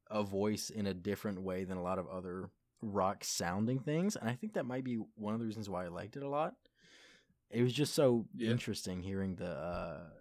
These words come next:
Speaker 1: using, hearing a singer use their voice leveled against or with the other stuff going on around them. It was really good because it wasn't quite screaming, but it's that,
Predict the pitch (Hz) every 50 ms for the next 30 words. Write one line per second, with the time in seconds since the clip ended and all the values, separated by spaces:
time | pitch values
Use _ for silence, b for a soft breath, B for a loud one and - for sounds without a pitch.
0 | - _ _ _ _ _ _ _ _ _ _ _ _ _ _ _ _ _ _ _
1 | _ _ _ _ _ _ - 120 107 104 101 104 101 95 95 95 - - _ _
2 | _ - 110 117 113 110 107 101 98 - - - 104 101 98 95 92 95 95 95
3 | 90 101 98 98 92 95 92 92 87 - 98 95 95 98 95 95 98 90 87 92
4 | - - 101 92 90 90 92 90 92 90 90 - - - - 101 92 92 92 87
5 | 90 92 95 90 - - _ _ 120 120 117 107 98 95 95 98 92 87 - -
6 | - 92 - - - 92 95 95 95 95 92 92 92 92 95 95 95 104 - -
7 | - - _ _ _ 127 131 147 156 160 156 170 165 139 107 - _ B B B
8 | B B B B 143 135 180 170 185 180 185 196 202 233 139 - - - - 156
9 | 160 165 - - - - - - - 123 120 120 123 131 143 151 131 117 110 110
10 | 107 107 - 120 120 117 117 113 -